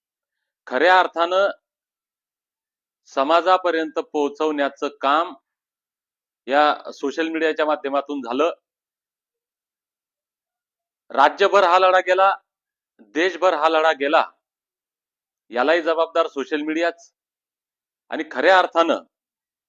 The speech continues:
एक ऐतिहासिक लढा जालन्याच्या या आंदोलनाच्या भूमीमध्ये उभा राहिला,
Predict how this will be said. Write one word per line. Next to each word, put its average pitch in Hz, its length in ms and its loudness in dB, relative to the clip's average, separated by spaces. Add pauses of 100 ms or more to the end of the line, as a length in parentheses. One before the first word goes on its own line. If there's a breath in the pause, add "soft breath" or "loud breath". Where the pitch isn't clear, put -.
(760)
एक - 180 -6
ऐतिहासिक 180 640 -2
लढा 180 340 2 (300)
जालन्याच्या 156 440 0
या 170 140 0
आंदोलनाच्या 156 540 -4
भूमीमध्ये 143 640 -6
उभा 135 320 -2
राहिला, 123 420 -2